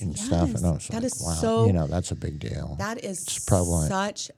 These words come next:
Speaker 2: a common narrative
Speaker 1: Yeah.
Speaker 2: that you hear from college students, right? Um, we have, we've heard stories where students are living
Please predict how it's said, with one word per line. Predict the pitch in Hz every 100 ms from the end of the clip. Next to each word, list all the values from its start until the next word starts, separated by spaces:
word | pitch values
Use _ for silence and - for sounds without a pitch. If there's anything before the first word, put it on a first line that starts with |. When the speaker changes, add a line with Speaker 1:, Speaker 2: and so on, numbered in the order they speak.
| -
Speaker 2:
a | 170
common | 160 - 170 165 165 160 160 165 180
narrative | 156 156 151 151 151 - 147 -
Speaker 1:
Yeah. | 104
Speaker 2:
that | 147
you | 175
hear | 160 - 160 151 143 147 - -
from | - 156 147
college | - 151 139
students, | - - 143 127 -
right? | 151 147 165 - -
Um, | 165 -
we | 160 190
have, | 190 208 180 170 160 - _ _ _ _ _
we've | 208 208
heard | 208 196
stories | - 190 185 185 180
where | 190 185
students | 180 - 196 196 202
are | 185 175
living | 175 185 190 185 -